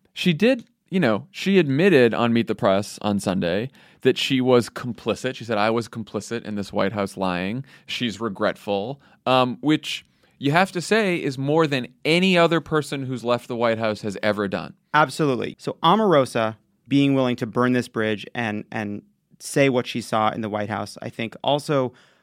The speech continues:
Speaker 2: um, reminded me of another piece, which is Stephen Miller's uncle writing in Politico about his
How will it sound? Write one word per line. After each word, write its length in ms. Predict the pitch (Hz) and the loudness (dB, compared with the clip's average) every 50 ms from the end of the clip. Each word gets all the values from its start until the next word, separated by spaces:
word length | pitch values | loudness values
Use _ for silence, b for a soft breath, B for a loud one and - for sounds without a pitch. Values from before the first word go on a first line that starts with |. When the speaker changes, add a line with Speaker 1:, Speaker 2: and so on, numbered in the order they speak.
| b b _ - | b b _ -6
Speaker 2:
um, 320 | 117 113 107 104 - - - _ _ _ _ _ | -4 -4 -2 -4 -8 -12 -16 _ _ _ _ _
reminded 440 | 123 123 123 127 127 139 135 135 123 | -2 0 4 4 4 4 2 0 0
me 180 | 127 123 123 - | 0 -2 -2 -2
of 140 | - - 107 | -2 -4 -4
another 280 | 113 117 120 120 127 | -2 -2 0 0 -2
piece, 320 | 120 - - 120 107 - - | -4 -4 -6 -6 -6 -6 -10
which 180 | 120 113 - | -10 -8 -6
is 340 | 120 113 110 110 - - - - _ _ | -6 -4 -4 -6 -8 -12 -14 -16 _ _
Stephen 560 | - - - - - 180 185 156 165 147 135 131 | -20 -20 -10 -4 -2 -2 0 0 0 0 2 2
Miller's 480 | 135 139 135 131 123 117 110 110 - - _ - | 2 2 2 2 0 0 -2 -4 -8 -14 _ -2
uncle 480 | 151 151 147 - 117 92 73 - - b b b b b b - | 0 0 0 0 0 -2 -2 -4 -6 b b b b b b 0
writing 340 | 139 143 156 160 165 151 | 2 4 4 4 2 0
in 140 | 143 135 131 | 0 -2 -4
Politico 800 | 127 - 131 120 117 147 151 147 143 - 120 110 107 104 101 101 b b b b b | -4 -4 -4 0 2 2 2 2 2 0 0 0 -2 -2 -4 -8 b b b b b
about 580 | - 127 104 101 - 127 127 131 131 135 - - _ _ _ | -6 -6 -2 2 4 4 6 6 6 4 2 -2 _ _ _
his 420 | _ - 143 127 117 113 110 - | _ -2 -2 -2 -2 -4 -8 -12